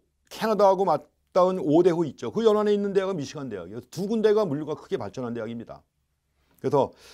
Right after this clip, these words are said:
거기 스마이키 교수가 제시하는 세븐 알이 있는데, 이 세븐 알이라고 할 때 R은 뭐냐? 그 R의 의미를 잘 파악하셔야 돼요. R의 의미. 세븐 알이라고 할 때 R이 뭐냐? 라이트입니다.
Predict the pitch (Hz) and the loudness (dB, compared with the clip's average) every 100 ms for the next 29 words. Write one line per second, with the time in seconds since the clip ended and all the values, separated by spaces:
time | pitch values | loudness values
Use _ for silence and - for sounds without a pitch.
0 | _ 135 139 202 190 185 175 156 170 151 | _ -2 0 2 2 0 -2 2 2 2
1 | 135 143 165 208 208 185 170 151 151 143 | -2 -4 -2 -2 2 2 2 2 -4 -4
2 | 117 - _ _ _ _ _ _ 180 - | -4 -4 _ _ _ _ _ _ -8 2
3 | 233 233 240 147 196 220 208 208 233 175 | 4 6 6 6 6 4 4 2 2 6
4 | 131 175 240 233 180 135 85 175 117 160 | 8 8 6 2 0 -2 -6 -4 2 4
5 | 202 247 233 247 156 170 170 160 135 113 | 4 2 -2 -4 -2 -2 -2 -4 -4 -8
6 | 110 87 92 101 _ _ _ 117 147 165 | -10 -12 -12 -14 _ _ _ 2 2 2
7 | 151 131 110 113 92 _ _ _ _ _ | -2 -4 -8 -12 -14 _ _ _ _ _
8 | _ _ _ _ _ _ _ _ _ _ | _ _ _ _ _ _ _ _ _ _
9 | _ _ _ _ _ _ _ _ _ _ | _ _ _ _ _ _ _ _ _ _
10 | - - - _ _ - 220 226 196 196 | -20 -20 -20 _ _ 2 4 4 4 4
11 | 190 185 190 131 139 214 190 127 95 110 | 2 0 2 4 4 4 -2 -4 -4 -2
12 | 135 - 143 123 | -4 -6 -14 -16